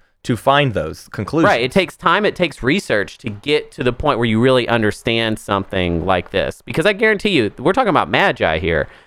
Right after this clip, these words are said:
Speaker 2: Magi thought about this for more than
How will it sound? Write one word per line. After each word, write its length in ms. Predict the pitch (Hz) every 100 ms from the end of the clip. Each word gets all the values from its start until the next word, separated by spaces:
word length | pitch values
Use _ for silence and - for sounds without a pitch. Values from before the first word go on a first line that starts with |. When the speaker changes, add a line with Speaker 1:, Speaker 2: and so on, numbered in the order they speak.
| _
Speaker 2:
Magi 400 | 135 208 240 110
thought 500 | 87 - 170 151 95 -
about 400 | 104 95 87 -
this 360 | 87 76 - - _ _ -
for 220 | - 131
more 400 | 139 175 165 139
than 320 | 127 120 107